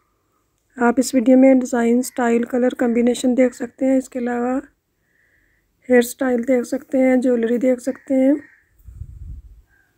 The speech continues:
अगर हमने पार्टी फंक्शन के लिए कोई ड्रेस तैयार करवाना हो, तो समझ नहीं आ रही होती कि हमने इस पर डिज़ाइनिंग किस तरह से करवानी है या इस पर, अ, इसकी स्टिचिंग हमने किस तरह से करवानी है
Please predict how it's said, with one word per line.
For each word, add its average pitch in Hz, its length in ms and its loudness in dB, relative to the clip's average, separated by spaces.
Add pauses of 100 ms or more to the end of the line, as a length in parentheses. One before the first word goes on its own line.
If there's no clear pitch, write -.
(2000)
अगर 254 220 0
हमने 262 360 4
पार्टी 240 340 -6
फंक्शन 254 340 -2
के 262 120 0
लिए 262 140 2
कोई 262 140 2
ड्रेस 240 340 0
तैयार 233 200 -2
करवाना 233 420 0
हो, 262 160 4
तो 269 120 -2
समझ 247 360 0
नहीं 247 340 2
आ 254 120 2
रही 247 280 0
होती 262 320 0
कि 269 100 0
हमने 240 280 0
इस 240 100 -4
पर 247 180 -4
डिज़ाइनिंग 233 480 -2
किस 247 180 -2
तरह 254 180 0
से 262 120 -2
करवानी 254 500 2
है 269 200 6
या 262 160 4
इस 233 140 -2
पर, 247 480 0
अ, 247 120 0
इसकी 247 260 -2
स्टिचिंग 247 400 -4
हमने 247 280 2
किस 247 200 -4
तरह 240 160 -2
से 240 120 -6
करवानी 240 460 0
है 262 160 2